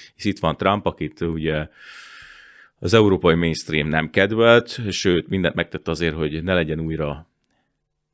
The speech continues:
elnök. Ö, most hogyan fogják kezelni azt, hogy itt van a magyar miniszterelnök, aki láthatóan nagyon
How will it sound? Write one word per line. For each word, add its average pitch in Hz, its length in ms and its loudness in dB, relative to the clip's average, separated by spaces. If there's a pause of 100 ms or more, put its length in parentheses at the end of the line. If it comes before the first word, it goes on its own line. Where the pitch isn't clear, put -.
(100)
elnök. 85 680 -2 (320)
Ö, 95 420 -6 (180)
most 98 180 -8
hogyan 98 200 0
fogják 76 300 -8
kezelni 76 460 -6
azt, 85 320 -8
hogy 78 440 -8 (420)
itt 92 180 -8
van 80 140 -2
a 76 40 -6
magyar 80 280 -4
miniszterelnök, 92 880 -4
aki 92 580 -4 (120)
láthatóan 90 580 -2
nagyon 76 520 -8